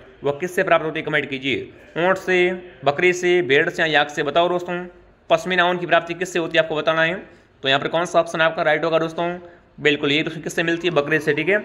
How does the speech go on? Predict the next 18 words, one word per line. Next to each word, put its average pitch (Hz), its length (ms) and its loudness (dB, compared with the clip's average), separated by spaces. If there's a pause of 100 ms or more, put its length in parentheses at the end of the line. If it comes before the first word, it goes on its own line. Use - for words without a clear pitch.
(500)
पश्मीना 170 320 2
ऊन 175 120 2
की 165 60 0
प्राप्ति 165 260 0
कहाँ 170 140 2
से 170 100 -4
होती 160 180 -2
है - 20 -2
दोस्तों? 180 340 -4 (340)
बकरी 160 300 2
से 160 180 -4
होती 131 360 0
है, 127 140 4 (300)
बी 175 140 2
ऑप्शन 160 280 2
आपका 143 240 2
राइट 117 240 2
है। 110 120 2